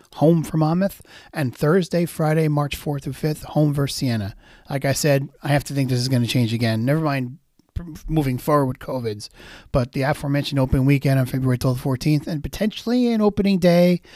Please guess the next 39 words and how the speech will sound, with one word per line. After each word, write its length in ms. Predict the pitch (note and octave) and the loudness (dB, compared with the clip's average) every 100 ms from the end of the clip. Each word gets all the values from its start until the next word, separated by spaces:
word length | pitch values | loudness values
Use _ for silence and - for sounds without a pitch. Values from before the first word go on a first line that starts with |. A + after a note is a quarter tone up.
| - - | -20 -6
around 220 | E3 E3 | -2 0
Monday, 320 | E3 F3 F3+ | 2 4 6
Tuesday, 380 | F3 F3+ F3+ F3+ | 4 4 6 6
March 340 | D#3+ D#3 C#3+ - | 6 4 2 0
one, 240 | D#3 D#3 | 0 2
two, 420 | - E3+ D#3 D3 - _ _ _ _ | 2 2 4 2 -4 _ _ _ _
to 120 | - | -2
get 260 | D3+ D3+ D3+ | 4 6 6
it, 100 | G3+ | 6
one 180 | D#3+ D#3+ | 6 8
more 160 | D#3 | 6
game 260 | D3 D3+ D3 | 6 4 4
in 140 | D3 | 2
there. 240 | D3 C#3+ C#3+ | 2 0 -2
So 380 | - D3 C#3 - - - - | 0 2 2 0 -18 -20 -10
there 80 | - | -2
are 40 | E3 | 0
some 200 | F3+ F#3+ | 2 2
opportunities 540 | E3 - E3 D#3+ D#3 | 2 4 6 8 6
to 100 | - | 2
squeeze 360 | D3 - E3 D3 | -4 2 2 2
in 80 | D3+ | 0
some 120 | D3+ | 0
more 140 | C#3+ C#3 | 0 2
games 260 | C#3+ C3+ | 2 2
there 100 | C3+ | 2
for 100 | A#2+ | 0
the 80 | C3 | -2
Gales. 380 | A#2+ A#2 B2 - - - - - | -2 -2 -2 -6 -16 -20 -20 -8
Uh, 100 | C3+ | -6
but 160 | C3+ B2+ | -4 -4
for 140 | - | 0
now, 480 | D3 D3 D#3+ G3+ G3+ _ - | 2 4 4 0 0 _ -18
for 140 | - | -4
now, 540 | F3+ D3 C3+ C#3 D3+ D#3 - - _ _ - _ - _ G#3+ | 0 2 4 4 4 -2 -8 -20 _ _ -20 _ -20 _ -6
on 180 | C#3+ B2+ | -2 0
a 20 | |
Monday 260 | B2 C3+ D#3+ | 4 6 8
morning 420 | D#3 C3+ C3+ | 8 6 2